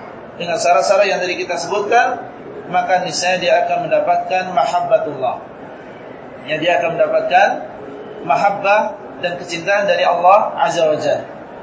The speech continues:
Dan ini adalah dorongan bagi kita semua apabila kita berdosa,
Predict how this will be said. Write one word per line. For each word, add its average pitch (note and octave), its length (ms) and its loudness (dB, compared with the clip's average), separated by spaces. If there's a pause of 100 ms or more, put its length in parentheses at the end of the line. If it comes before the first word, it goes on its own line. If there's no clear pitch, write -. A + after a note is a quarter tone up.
(360)
Dan D3+ 160 -8
ini F#3+ 80 0
adalah F#3 320 4
dorongan F#3 880 0
bagi F3 240 -2
kita E3+ 240 -4
semua F#3+ 560 4 (640)
apabila F#3 560 2
kita F#3+ 260 -6 (960)
berdosa, F#3 720 0